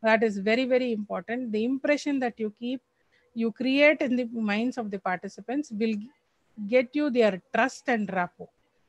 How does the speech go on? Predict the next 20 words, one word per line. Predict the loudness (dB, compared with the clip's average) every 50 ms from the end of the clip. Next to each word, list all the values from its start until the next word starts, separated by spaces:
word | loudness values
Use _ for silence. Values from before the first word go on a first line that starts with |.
| _ 2 4
Build | 6 6 8 6
up | 6 4 4 0
the | -2 0
rapport. | 0 -2 -4 -4 _ -20 -20 _ _ _ _ _ _ _ _ _ _ _ _ _ _ _ _ _ _ _ _ _ _ _ _ _ _ _ _ _ -2
Unless | 0 2 4 6 6 6 6 6
they | 4 4
have | 6 6 4 4 4
confidence | 2 2 2 2 0 0 0 2 0 0 0
in | -2 -2 0 -2 -2
you, | -2 -4 -4 -4 -6 -6 -6 2
they | 4 6 6
are | 6
not | 6 4 4 4 4
going | 4 4 4
to | 4 2
open | 2 2 2 0 0
up | 0 0 -2 -4 _
the, | _ 0 0 2 0 -2
uh, | -4 -4 -4 -2 -2 -2 -2 -2 0 -2 -2 -4 -6 -8 _ _ -2 -2 0
discussion, | 0 -2 -2 2 0 0 0 2 -2 -2 -2